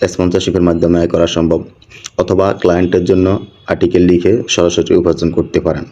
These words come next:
চার নম্বরে অনলাইন কোর্স তৈরি। আপনি যদি কোনো বিষয়ে দক্ষতা থাকে,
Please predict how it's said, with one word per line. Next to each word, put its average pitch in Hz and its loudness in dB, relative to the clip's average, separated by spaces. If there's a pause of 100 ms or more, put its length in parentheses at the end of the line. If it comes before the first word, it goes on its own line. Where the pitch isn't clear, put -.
(500)
চার 101 0
নম্বরে 110 2 (440)
অনলাইন 101 0 (180)
কোর্স 90 0
তৈরি। 82 0 (960)
আপনি 95 0
যদি 92 2
কোনো 92 0
বিষয়ে 87 2
দক্ষতা 90 -2
থাকে, 92 -2